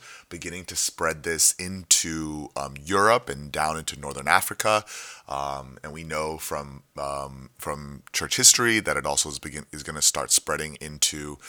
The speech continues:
uh, Northern Asia and even, um, into, um, Asia, right, and India. But here, right, I think there's a really important, uh, turning point. I remember hearing an amazing message about this. Verse twenty-six,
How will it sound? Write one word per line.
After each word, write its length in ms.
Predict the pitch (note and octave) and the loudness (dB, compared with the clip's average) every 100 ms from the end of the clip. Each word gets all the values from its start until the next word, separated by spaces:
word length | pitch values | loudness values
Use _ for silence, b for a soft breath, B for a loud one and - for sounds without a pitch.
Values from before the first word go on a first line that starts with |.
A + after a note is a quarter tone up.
| B B B - | B B B -6
uh, 240 | C#2 C2+ | -4 -4
Northern 400 | - D2 C#2 C#2+ C#2+ | -8 -10 -10 -10 -4
Asia 760 | G#2 G#2 G2+ F#2+ F#2+ F#2 F#2 - | -2 0 2 2 4 4 2 -2
and 340 | C#2+ D2 C#2+ - | -6 -10 -14 -14
even, 560 | D2+ D2 C#2+ C#2+ C#2+ - | -12 -10 -12 -14 -18 -14
um, 540 | C#2 C#2 C2+ C2+ C2+ _ | -10 -10 -10 -14 -20 _
into, 800 | E2 D#2 - D2+ C#2+ C#2 C#2 C2+ _ _ - | -14 -8 -8 -8 -10 -12 -12 -16 _ _ -10
um, 380 | C#2 C#2 C2 - | -8 -8 -10 -2
Asia, 420 | F#2 F#2 F2 F#2 E2+ | 2 4 4 2 2
right, 220 | D#2+ D2+ | -2 -2
and 140 | C#2+ C#2+ | -4 -12
India. 440 | E2 D#2+ E2 D2+ - B B B - | -14 -10 -8 -8 -12 B B B -10
But 160 | E2+ | -10
here, 640 | - - D#3+ D3 G#2 A2+ B2 - | -8 -10 -8 -2 0 0 -6 -8
right, 300 | D2 E2 - | -4 -4 -6
I 40 | E2 | -12
think 220 | F2+ F2 | -12 -10
there's 140 | E2+ | -8
a 80 | E2 | -8
really 300 | D#2+ F#2 F2+ | -6 -6 -4
important, 800 | F2+ - - D#2 - D2+ C#2 - - | -8 -12 -10 -8 -8 -10 -10 -14 -10
uh, 160 | C#2 C#2 | -10 -8
turning 340 | - C#2+ D2 D2 | -10 -10 -12 -12
point. 280 | - C#2 C2+ | -12 -12 -10
I 20 | |
remember 180 | D2 C#2+ | -12 -12
hearing 220 | D2+ C#2+ | -12 -12
an 60 | |
amazing 380 | C#2+ C#2+ C#2+ C#2+ | -12 -12 -14 -14
message 300 | B1+ - - | -14 -14 -14
about 380 | A#1+ A#1+ B1 - | -16 -14 -16 -14
this. 260 | A1+ - - B B - | -12 -10 -10 B B -8
Verse 260 | F#2 - | -6 -6
twenty-six, 760 | - F#2+ E2 - - C2 - - | -6 -10 -10 -8 -8 -10 -12 -16